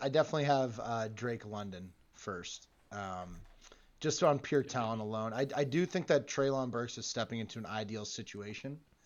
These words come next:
and Wilson's in a situation where he's going to be getting a lot of targets, but Drake London, a big body wide receiver in the mold of a Mike Evans, I mean, even though he doesn't have the best quarterback situation currently,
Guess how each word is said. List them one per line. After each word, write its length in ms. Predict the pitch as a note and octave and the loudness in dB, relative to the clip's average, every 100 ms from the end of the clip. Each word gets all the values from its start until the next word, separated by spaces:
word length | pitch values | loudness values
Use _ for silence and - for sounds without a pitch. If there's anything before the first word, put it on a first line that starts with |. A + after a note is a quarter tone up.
| - - - - - | -20 -20 -20 -20 -4
and 340 | C#3+ C3+ B2+ B2 | -2 0 -2 -4
Wilson's 720 | - B2+ D#3 F3+ - D#3+ C3+ | -4 6 8 8 6 0 0
in 100 | C3+ | -2
a 40 | B2 | -2
situation 840 | - B2+ C3 B2+ A#2+ - A#2+ A#2 | -2 -2 0 0 0 -2 -4 -4
where 440 | A2+ A#2 A2+ A2 - _ _ _ | -2 0 0 -2 -6 _ _ _
he's 360 | - - E3+ D3+ | -10 -2 0 0
going 220 | C3 D3+ | 0 2
to 80 | C3 | 2
be 200 | A2+ C3+ | 0 -2
getting 360 | A2 C3+ A#2+ A#2 | 2 2 2 0
a 60 | |
lot 240 | A2 G#2+ G#2+ | 0 -2 -2
of 80 | |
targets, 600 | - A2 G#2+ C3+ C#3 - - | -4 -4 -2 -2 -4 -8 -10
but 280 | - A#2+ A2 - | -2 -2 -2 -8
Drake 320 | - C#3+ D3+ | 0 2 2
London, 480 | A#2+ B2 C#3 D3+ D3 A#2+ | -2 -4 -2 -4 -6 -8
a 80 | A2+ | -10
big 260 | G#2+ C3+ A#2+ | 0 0 2
body 260 | C3 B2+ | 2 2
wide 240 | B2+ A#2+ A#2 | 2 0 0
receiver 640 | A#2 - B2 A#2 A#2+ A#2+ | -4 -2 -2 0 0 0
in 120 | A2+ | -2
the 60 | A2 | -2
mold 300 | G#2+ A2 A#2+ | -2 -2 -2
of 100 | G2+ | -4
a 40 | |
Mike 300 | A2+ A2 A2 | -4 -4 -4
Evans, 460 | A2 A2 A#2+ B2 - - - - _ _ | -4 -4 -4 -6 -10 -18 -20 -20 _ _
I 60 | C3 | -4
mean, 300 | B2 A#2+ G#2 - - | -4 -4 -8 -10 -4
even 280 | D#3+ D3+ | -2 0
though 200 | C#3+ C#3+ | 6 6
he 80 | C#3 | 6
doesn't 260 | C3 B2 B2+ | 4 0 0
have 200 | B2 A2+ | -2 -4
the 60 | |
best 380 | A2 A#2 A#2 - | -4 -4 -4 -6
quarterback 540 | - A2+ A2+ A#2 B2 - | -8 -8 -4 -2 -2 -4
situation 640 | C3 - B2+ B2 - A2+ | -6 -2 -2 -2 -4 -8
currently, 520 | - A#2 B2+ D3+ E3+ | -6 -4 -4 -4 -6